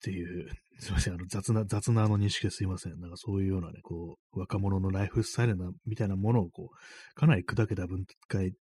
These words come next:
体でこう、表現した作品だったと。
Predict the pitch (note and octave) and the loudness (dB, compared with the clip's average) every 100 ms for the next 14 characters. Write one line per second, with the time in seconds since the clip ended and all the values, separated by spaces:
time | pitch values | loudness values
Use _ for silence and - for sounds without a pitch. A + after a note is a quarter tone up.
0 | _ - A2 F#2 A2 A#2 - E2+ - _ | _ -4 -2 2 2 2 -2 -8 -10 _
1 | - G2 F2+ E2+ - G2 F#2 - F2+ E2+ | -2 0 0 -4 -8 -8 -8 -6 -6 -6
2 | - D#2 - | -10 -14 -16